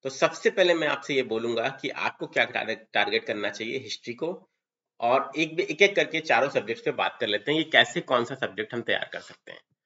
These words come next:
ठीक है। तो सबसे पहले दोस्तों मैंने यहाँ पे ज्योग्राफी शो किया है, तो ज्योग्राफी के लिए दोस्तों देखिए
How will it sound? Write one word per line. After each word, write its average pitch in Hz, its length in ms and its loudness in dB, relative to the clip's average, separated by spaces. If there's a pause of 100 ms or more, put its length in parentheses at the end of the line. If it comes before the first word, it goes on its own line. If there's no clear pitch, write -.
(400)
ठीक 151 120 0
है। 196 60 6
तो 190 100 4
सबसे - 340 -6
पहले 170 220 2
दोस्तों 156 320 2
मैंने 143 220 2
यहाँ 139 140 8
पे 143 120 -2
ज्योग्राफी 117 400 -2
शो 139 180 -6
किया 123 220 2
है, 135 160 -4 (500)
तो 131 40 0
ज्योग्राफी 143 460 2
के 180 100 2
लिए 160 100 0
दोस्तों 143 320 0
देखिए 135 360 0